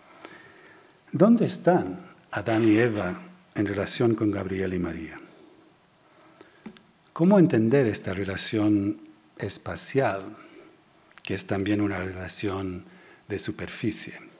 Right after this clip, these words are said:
So-, por supuesto que los antepasados son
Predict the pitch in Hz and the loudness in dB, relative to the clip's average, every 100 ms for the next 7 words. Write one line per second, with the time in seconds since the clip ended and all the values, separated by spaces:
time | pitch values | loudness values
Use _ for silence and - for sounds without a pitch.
0 | - _ _ _ _ _ _ _ _ _ | -20 _ _ _ _ _ _ _ _ _
1 | _ _ - _ _ _ - _ _ _ | _ _ -20 _ _ _ -20 _ _ _
2 | _ - - - 110 - - 110 123 113 | _ -14 -4 0 0 -4 -4 -2 -2 2
3 | 190 185 143 117 110 120 113 113 110 170 | 2 4 0 2 2 2 0 -2 0 2
4 | 165 151 123 - 139 143 | 4 2 0 -2 2 0